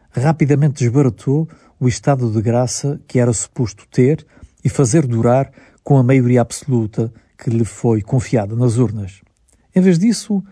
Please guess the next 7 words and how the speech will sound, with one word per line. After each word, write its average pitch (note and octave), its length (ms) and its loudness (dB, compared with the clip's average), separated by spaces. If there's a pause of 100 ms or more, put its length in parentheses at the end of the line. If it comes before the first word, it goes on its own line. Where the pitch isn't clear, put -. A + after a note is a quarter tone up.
(360)
António F3 300 2
Costa F#3+ 260 0
oferece D#3 320 -2
aos D3 140 -4
portugueses D#3 680 -4 (300)
sucessivas C#3+ 680 -2
remodelações B2+ 920 -2